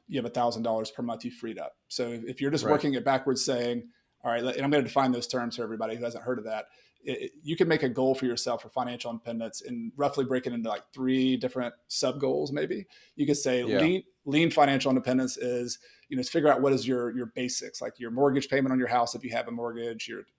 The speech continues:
Speaker 1: insur-, health insurance, your car insurance. Just, like, look at the things that, like, if you just had to spend that, like, during covid, you couldn't leave the house. Like, what, what did you spend money on? What did you have to spend money on? That
Speaker 2: The
Speaker 1: would be, like, a,
Speaker 2: necessities.
Speaker 1: the necessities, exactly. So that'd be, like, a lean financial independence,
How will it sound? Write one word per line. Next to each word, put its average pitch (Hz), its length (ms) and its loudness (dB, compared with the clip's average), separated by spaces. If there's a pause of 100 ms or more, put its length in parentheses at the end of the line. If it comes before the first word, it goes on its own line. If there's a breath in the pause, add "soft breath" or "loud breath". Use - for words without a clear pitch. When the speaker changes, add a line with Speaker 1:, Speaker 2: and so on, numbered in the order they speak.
Speaker 1:
insur-, 139 380 0
health 151 200 2
insurance, 127 640 0
your - 220 -14 (240 loud breath)
car 139 240 2
insurance. 127 640 -2
Just, - 240 -4 (240 loud breath)
like, 139 120 -4
look 185 120 6
at 180 60 2
the 160 80 4
things 151 240 0
that, 120 120 -2
like, 120 200 -6
if 123 100 -10
you 135 80 -2
just 156 360 0 (200 soft breath)
had 139 280 2
to 139 40 -2
spend 131 300 0
that, 135 160 0
like, 123 100 -6
during 147 200 2
covid, 131 360 4
you 123 60 -8
couldn't 143 160 0
leave 139 140 0
the 123 80 -2
house. 127 260 2
Like, - 100 -6
what, 151 180 6
what 151 100 4
did 156 100 2
you 175 80 2
spend 143 260 0
money 131 220 2
on? 110 120 -8
What 123 100 -2
did 131 100 -2
you 131 80 2
have 123 220 0
to - 60 -12
spend - 220 -10
money 120 220 -6
on? 110 220 -10 (240 soft breath)
That 127 80 2
Speaker 2:
The - 20 6
Speaker 1:
would 139 80 4
be, 147 80 8
like, 131 100 8
a, 117 40 4
Speaker 2:
necessities. 98 500 -2 (140)
Speaker 1:
the 175 80 2
necessities, 139 540 0
exactly. 123 420 -4 (260 soft breath)
So - 100 -6
that'd 147 180 8
be, 165 100 10
like, 151 160 8
a 135 40 2
lean 135 320 2
financial 131 380 0
independence, 123 500 -4